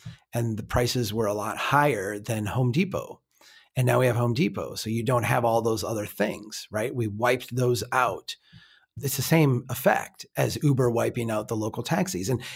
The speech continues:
and that's not to say that the local taxis were always awesome. They ha-, didn't innovate fast enough. They didn't do the things they needed to do. They, they were, in a sense, antiques i-, in the system and ripe for,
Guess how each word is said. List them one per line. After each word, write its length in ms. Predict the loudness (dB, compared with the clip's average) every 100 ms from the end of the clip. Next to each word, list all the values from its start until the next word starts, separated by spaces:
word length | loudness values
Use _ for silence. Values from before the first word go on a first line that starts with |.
| 0
and 100 | 4
that's 200 | 6 6
not 100 | 8
to 80 | 8
say 140 | 6
that 160 | 6 6
the 80 | 8
local 280 | 6 6
taxis 460 | 4 4 2 0 0
were 180 | 0 4
always 320 | 6 6 6
awesome. 420 | 6 4 2 -4
They 120 | -4
ha-, 120 | -4 0
didn't 240 | 4 4
innovate 480 | 4 0 0 -4 -8
fast 380 | -6 -8 -8 -10
enough. 240 | -10 -10
They 140 | -8 -4
didn't 340 | 0 4 4
do 180 | 2 0
the 100 | 0
things 280 | -4 -8 -8
they 100 | -8
needed 300 | -8 -10 -12
to 100 | -10
do. 220 | -6 -4
They, 160 | -4 -6 -10 -12 2
they 100 | 4
were, 320 | 8 8 8
in 160 | 6 2
a 60 |
sense, 320 | 0 -2 -2 -4
antiques 720 | -2 0 0 0 0 0 -6 0
i-, 100 | 0 4
in 140 | 4
the 100 | 4
system 500 | 2 2 0 -6 -10 -16 -20 -20 -20 _
and 320 | 2 4 4
ripe 300 | 4 4 4
for, 720 | -2 0 4 6 6 4 0